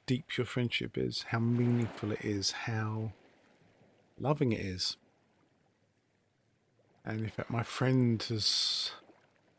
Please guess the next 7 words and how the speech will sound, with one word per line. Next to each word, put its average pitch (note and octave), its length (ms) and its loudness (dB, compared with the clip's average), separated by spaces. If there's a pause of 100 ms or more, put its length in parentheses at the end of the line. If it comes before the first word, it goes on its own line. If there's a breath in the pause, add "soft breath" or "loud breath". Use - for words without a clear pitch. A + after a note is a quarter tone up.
(200)
had G#3 280 2
a B2 60 2 (300)
couple D#3 320 2
of G#2+ 120 -2 (340)
pretty C3+ 480 2 (240)
tough B2 240 -2 (240)
months. - 580 -4